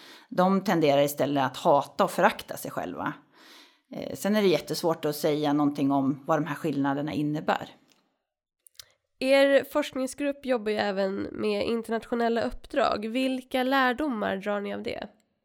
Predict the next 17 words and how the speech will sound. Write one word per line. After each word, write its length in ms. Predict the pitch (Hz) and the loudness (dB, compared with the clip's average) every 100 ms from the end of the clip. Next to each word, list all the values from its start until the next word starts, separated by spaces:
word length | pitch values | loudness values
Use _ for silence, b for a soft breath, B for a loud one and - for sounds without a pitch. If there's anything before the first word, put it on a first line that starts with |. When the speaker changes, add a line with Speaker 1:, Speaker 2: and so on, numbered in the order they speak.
| _ _ B B B B | _ _ B B B B
Speaker 1:
Men 80 | - | -2
jag 120 | 185 | 6
tror 100 | 262 | 6
att 80 | 254 | 10
det 60 | |
är 60 | 214 | 10
jätteviktigt 480 | 214 214 220 - 196 | 8 6 2 2 -2
att 60 | |
komma 220 | 190 170 165 | -2 0 2
ihåg 180 | 160 | 2
att 80 | 160 | 2
internet 500 | 180 202 202 180 160 - | 2 2 2 2 0 4
är 180 | 233 | 6
ju 200 | 254 196 | 6 4
så 160 | 160 143 | 0 -4
pass 440 | - 127 - - - | -2 -2 -2 -8 -8
internationellt 880 | 135 - - - - 160 180 92 | -6 -6 -6 -8 -6 -2 -2 -2